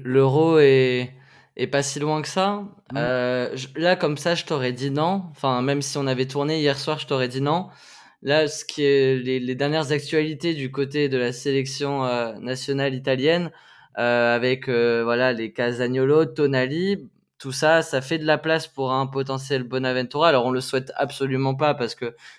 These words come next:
Speaker 1: ça reste des joueurs qui ont, qui ont beaucoup plus, euh, leur place en, en sélection que, euh, Bonaventura.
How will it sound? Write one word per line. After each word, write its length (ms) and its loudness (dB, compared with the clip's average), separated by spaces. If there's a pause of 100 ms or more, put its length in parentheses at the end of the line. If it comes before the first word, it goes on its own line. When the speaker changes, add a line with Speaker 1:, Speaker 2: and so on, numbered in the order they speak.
Speaker 1:
ça 180 -4
reste 200 0
des 140 -4
joueurs 320 -4
qui 100 -4
ont, 280 -6 (300)
qui 120 -18
ont 80 -10
beaucoup 320 -4
plus, 340 -6
euh, 160 4
leur 280 0
place 280 -2
en, 220 -2 (300)
en 100 -6
sélection 580 -2
que, 140 -4
euh, 240 2
Bonaventura. 880 0